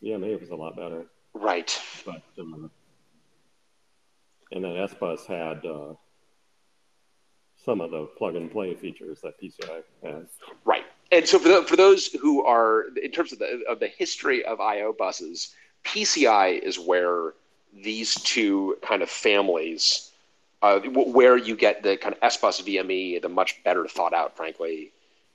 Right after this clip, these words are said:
Speaker 2: architectures begin to feed back into the P C. And with P C I, we actually get and start building P C I. Ba-, everyone starts building P C I based machines, what, in, like, two thousand and early two thousands,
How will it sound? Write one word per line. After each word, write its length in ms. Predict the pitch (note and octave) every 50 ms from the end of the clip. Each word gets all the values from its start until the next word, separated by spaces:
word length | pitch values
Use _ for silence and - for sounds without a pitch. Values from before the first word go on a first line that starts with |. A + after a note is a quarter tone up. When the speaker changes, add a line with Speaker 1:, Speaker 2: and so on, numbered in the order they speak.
| _ -
Speaker 2:
architectures 680 | G2+ G#2 G2+ G2+ G2+ G2+ F#2 - - F#2+ F#2 E2+ E2 -
begin 500 | - - - G#2 - G#2 G2+ F#2 F2+ E2
to 140 | - - F#2
feed 280 | - - A2+ G2+ F2 -
back 240 | - F2+ E2+ E2+ -
into 140 | F2 F2 F2
the 80 | -
P 180 | - F#2 F2+ E2+
C. 460 | - - G2+ G2+ G#2+ B2 C3+ - -
And 120 | - F#2
with 120 | F#2 F2+ -
P 120 | - E3+
C 180 | - - A2 G#2+
I, 220 | F#2+ F#2 F2+ E2+
we 160 | E2+ E2 E2+
actually 280 | D#2+ D#2+ - - - E2+
get 260 | - D#2+ D2+ - - - _ _ _ _ _ -
and 100 | G2+ F#2+
start 200 | - B2 A#2 -
building 240 | - G2 E2 F2+ E2
P 140 | D#2+ G2+ F#2+
C 120 | - -
I. 140 | F#2 F2 E2 D#2+
Ba-, 300 | - F2+ - - - -
everyone 420 | D3 C#3+ D3 C3 G2+ G#2 F#2+ F#2
starts 220 | - - F#2+ -
building 240 | - G#2 F#2 F#2 F2+
P 140 | - - F#2+
C 160 | - - F#2+
I 120 | E2 E2 D#2+
based 220 | E2 E2 D#2 -
machines, 400 | E2 - - D#2 D2 C#2 - -
what, 160 | F2 D#2 - _
in, 260 | - E2+ E2 D#2+ D2+ D2+
like, 240 | D2+ D2 C#2 - - - - _ _ _ _ _ _ _ - - - - - - - - - - - - - - - - - _ -
two 140 | - - -
thousand 380 | G2+ F#2 F2+ F2+ E2 E2+ D#2+
and 260 | F2 D#2 D2 D2 - - - -
early 160 | B2+ A#2+ A#2
two 100 | - -
thousands, 560 | F2 E2 D2+ - - - - - - - -